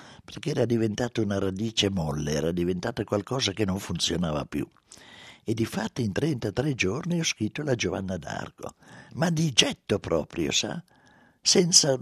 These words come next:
non sono andata a cercare un nome di battaglia, una data, un nome di capitani del tempo, c'avevo tutto talmente dentro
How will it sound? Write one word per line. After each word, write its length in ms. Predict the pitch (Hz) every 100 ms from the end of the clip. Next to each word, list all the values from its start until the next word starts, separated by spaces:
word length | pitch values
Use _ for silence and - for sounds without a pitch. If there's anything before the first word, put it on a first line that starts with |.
| - 104
non 340 | - 110 147 135
sono 240 | - 123
andata 380 | 110 107 107 101
a 20 |
cercare 500 | 92 98 98 98 92
un 180 | 95 87
nome 280 | 95 90 90
di 140 | 92
battaglia, 920 | 82 82 - - 69 53 71 62 69 - - - - - -
una 340 | 113 113 101
data, 680 | 98 87 82 76 - 71 69 - - - -
un 220 | 131 120
nome 300 | 131 131 127
di 140 | 123 110
capitani 720 | 117 - 107 104 95 101 92
del 260 | 101 87
tempo, 380 | - 101 85 92
c'avevo 480 | - - 123 117 226
tutto 380 | - 110 - 127
talmente 580 | 123 117 127 165 - 131
dentro 720 | 85 78 76 73 78 104